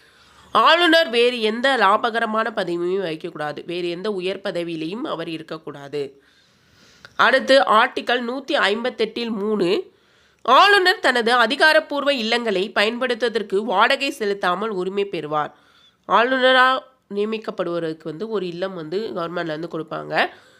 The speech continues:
அந்த வீடை வந்து பயன்படுத்துவதற்கு அவர் எந்த வாடகையும் செலுத்த தேவையில்லை அப்படின்னு சொல்லியிருக்காங்க. அடுத்து ஆர்டிக்கல்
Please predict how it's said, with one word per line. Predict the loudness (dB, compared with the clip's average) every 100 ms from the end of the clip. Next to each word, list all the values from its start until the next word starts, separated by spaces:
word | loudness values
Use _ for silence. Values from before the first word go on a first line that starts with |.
| _ -2
அந்த | 0 2 0
வீடை | 2 2
வந்து | 2 2 0
பயன்படுத்துவதற்கு | -2 -2 -4 -4 -6 -6 -6 -6
அவர் | -4 -4
எந்த | -4 -6
வாடகையும் | -6 -6 -8 -8 -8 -8
செலுத்த | -10 -10 -10
தேவையில்லை | -10 -10 -10 -10 -10 -10
அப்படின்னு | -10 -12 -14
சொல்லியிருக்காங்க. | -12 -12 -12 -16 -18 -20 _ _ _ -20 _ _ 0
அடுத்து | 2 2 4 4
ஆர்டிக்கல் | 6 4 2 -4 -4